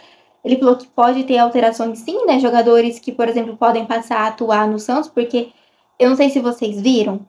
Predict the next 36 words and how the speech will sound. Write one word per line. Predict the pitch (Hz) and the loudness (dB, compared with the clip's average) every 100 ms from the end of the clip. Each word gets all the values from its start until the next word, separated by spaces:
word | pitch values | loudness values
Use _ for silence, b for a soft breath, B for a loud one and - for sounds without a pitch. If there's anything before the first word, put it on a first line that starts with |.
| _ - | _ -6
mas | 240 226 220 226 - | -2 0 0 -2 -10
surgiu | - 254 240 269 | -4 -2 2 2
uma | 247 | 2
matéria | 220 226 233 214 | 0 -2 0 0
recentemente | 220 208 214 214 226 240 226 214 - - _ - | 0 -2 -6 -4 -2 0 0 -4 -10 -16 _ 0
onde | 233 226 233 233 247 240 233 | 2 2 0 0 0 -2 -2
falaram | 240 226 220 226 | 0 2 0 -2
que | - 233 | -8 -4
jogadores | 226 220 220 233 233 | 0 2 2 0 -2
do | |
Santos, | 233 220 208 240 | -4 -4 -4 -6
na | |
representação | 247 220 220 214 220 220 226 | -4 0 0 0 -4 -4 -6
que | 240 | -6
teve | 214 214 | -6 -4
no | 208 208 | -6 -6
sábado, | 262 240 220 208 214 B B B | -2 0 0 -4 -8 B B B
alguns | 233 226 247 269 | 0 0 2 0
foram | 269 262 247 | 0 2 2
barrados | 262 - 247 240 226 214 | 2 2 -2 0 -2 -4
e | |
tiveram | 214 240 226 233 | -6 -2 0 0
que | 247 | -2
entrar | 247 247 226 233 | -4 -2 -2 -2
por | 233 | 0
outro | 226 233 | 0 0
portão. | - 240 - - 262 b b b | -4 -6 -6 -8 -8 b b b
Esse | 233 233 262 | 0 0 2
foi | 254 240 | 2 2
uma | 254 262 | 2 2
das | 262 | -2
coisas | - 233 233 233 | 0 0 0 -4
que | 247 | -6
o | |
Marcelo, | 226 226 240 220 226 - | -6 -6 -2 0 0 0
ele | 226 226 | -2 -2